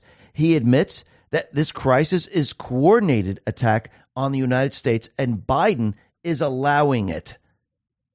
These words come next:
So really think about this for a second. This is actually planned. Biden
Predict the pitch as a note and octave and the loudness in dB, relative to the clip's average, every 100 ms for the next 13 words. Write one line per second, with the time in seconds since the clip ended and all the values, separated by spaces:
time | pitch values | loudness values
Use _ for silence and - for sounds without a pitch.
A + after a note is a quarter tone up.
0 | _ - D#3 D3 A#3+ D#4 - A#3 - C3 | _ -4 -2 0 -2 -2 -4 -4 -2 -2
1 | G#2+ G#2+ G2+ F2 - F#2+ D2+ - _ _ | -2 -6 -6 -6 -4 -4 -6 -14 _ _
2 | _ _ _ _ _ _ _ _ _ D#3 | _ _ _ _ _ _ _ _ _ -2
3 | B3+ - - F3+ - - F#3+ A#3 - E3+ | -2 -4 -4 -4 -4 -4 -4 -4 -4 -2
4 | D3+ E3 _ _ - A3 E3+ G3+ F2 - | -2 -2 _ _ -10 -2 0 2 -2 -6
5 | _ _ _ _ _ _ _ _ _ _ | _ _ _ _ _ _ _ _ _ _
6 | _ _ G2+ F3 B3 E3 C#3 | _ _ 0 2 2 0 -4